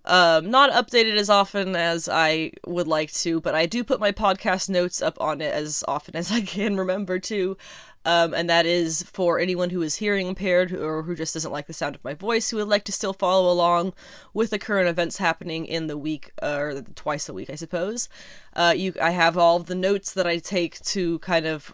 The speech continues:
go off of for my podcast so that I don't get too off track <laughs> and can't find my way back, at least.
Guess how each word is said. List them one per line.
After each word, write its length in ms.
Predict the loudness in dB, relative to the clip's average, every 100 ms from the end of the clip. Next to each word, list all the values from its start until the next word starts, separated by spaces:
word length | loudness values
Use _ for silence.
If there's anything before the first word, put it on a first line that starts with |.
| -10
go 220 | -2 2 4
off 240 | 2 0
of 100 | -8
for 100 | -8
my 140 | -8
podcast 560 | -4 -2 -4 -4 -4 -4
so 160 | -6 -4
that 140 | -4
I 80 | -4
don't 360 | -4 -6 -8 -14 -12
get 220 | -10 -8
too 300 | 2 6 6
off 180 | 4 0
track 640 | -2 0 0 -2 -6 -12 -16 -20
<laughs> 200 | -18 -10
and 160 | -6 -4
can't 240 | -2 -2
find 220 | -2 -4 -4
my 120 | -6
way 200 | -6 -6
back, 340 | -6 -6 -8
at 80 | -14
least. 320 | -14 -14 -16